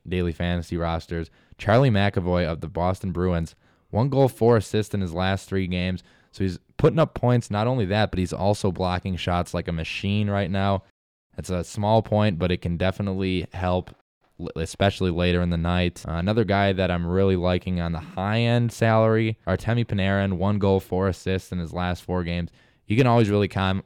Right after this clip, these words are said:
count on him to stay hot throughout the season. He just has all the tools in his arsenal. He can shoot, he can pass. He's a great player for the New York Rangers, so you can always count on him in your lineup.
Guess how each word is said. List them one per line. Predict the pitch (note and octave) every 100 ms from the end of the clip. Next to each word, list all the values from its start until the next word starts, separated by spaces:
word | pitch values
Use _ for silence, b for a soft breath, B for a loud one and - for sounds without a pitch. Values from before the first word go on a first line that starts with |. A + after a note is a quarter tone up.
| _ -
count | F#2+ F#2
on | F2+ F2
him | F#2 F2+ E2+
to |
stay | D#2+ - F2+
hot | F2 F2 E2+ -
throughout | F2 E2+ E2+
the |
season. | D#2+ E2 D#2+ E2+ E2 b b b -
He | F#2
just | F2+ E2 - - -
has | F2 E2+ D#2 -
all | F2 F#2
the | F2
tools | - F#2 F2
in | F2+
his | E2+
arsenal. | E2 E2+ E2+ F2 E2
He |
can | D2
shoot, | D#2 - G2 F2+
he |
can | - D2+
pass. | - E2+ F2 F2 - _ _ _
He's | -
a | D2+ - -
great | F2 G2 G#2
player | - F#2 F2+ F2+
for | - E2+
the | E2
New | E2+
York | E2+ E2+ E2
Rangers, | F2 E2+ E2
so | -
you | E2+
can | E2
always | F2 F#2+ F2
count | F#2+ F2+
on | F2+ E2+
him | F2 F2
in |
your | E2+ E2
lineup. | E2+ E2 E2 E2